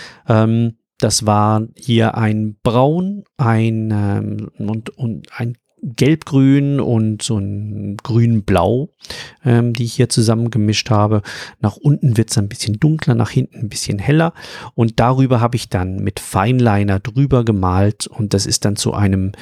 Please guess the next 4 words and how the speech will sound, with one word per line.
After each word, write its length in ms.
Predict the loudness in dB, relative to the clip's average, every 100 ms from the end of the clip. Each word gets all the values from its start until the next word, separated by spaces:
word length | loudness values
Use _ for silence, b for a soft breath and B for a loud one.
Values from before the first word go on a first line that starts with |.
| B B B B
zu 140 | 0
einem 340 | 2 2 2
Waldbild 800 | 2 2 2 0 -2 -2 -2 -4
geworden. 520 | -6 -2 0 0 -2